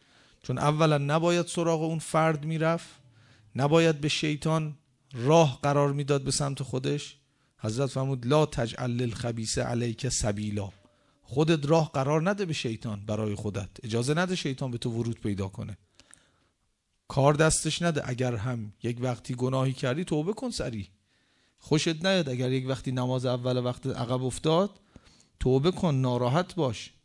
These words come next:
اجازه نده این حالت تکرار بشه، در تو قوی بشه، هر گناهی. لذا بعضی از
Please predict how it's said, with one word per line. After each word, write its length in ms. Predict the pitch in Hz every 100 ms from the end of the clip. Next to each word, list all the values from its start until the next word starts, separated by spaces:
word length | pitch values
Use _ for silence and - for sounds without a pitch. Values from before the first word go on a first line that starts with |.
| -
اجازه 340 | 117 131 156
نده 220 | 190 185
این 140 | 175 139
حالت 320 | 139 131 131
تکرار 480 | - 135 135 135 127
بشه، 320 | 127 - 113
در 180 | 113 107
تو 180 | 135 -
قوی 300 | 120 117 123
بشه، 360 | 104 - - - - -
هر 200 | - 214
گناهی. 500 | 170 147 151 131 101 - _ _ _ - - - - - - - - - - - - _ _ - -
لذا 200 | 143 175
بعضی 360 | 170 170 156
از 200 | 147 120